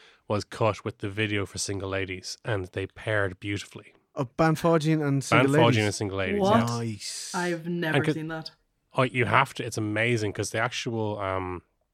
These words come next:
Speaker 1: it, it, it seems the dancing, uh, does actually match very well. It's very,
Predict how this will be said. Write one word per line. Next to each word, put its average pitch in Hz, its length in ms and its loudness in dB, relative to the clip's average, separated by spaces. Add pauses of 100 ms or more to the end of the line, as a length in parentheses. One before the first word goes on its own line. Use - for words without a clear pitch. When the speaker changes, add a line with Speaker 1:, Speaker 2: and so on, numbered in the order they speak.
(400)
Speaker 1:
it, 131 120 0
it, 117 180 -4
it 110 260 -6
seems 123 160 -4
the 117 60 -8
dancing, 110 500 -2
uh, 101 100 -4
does 101 300 -6
actually 101 300 -6
match 98 180 -4
very 101 160 -8
well. 95 220 0
It's - 100 -12
very, 101 380 -2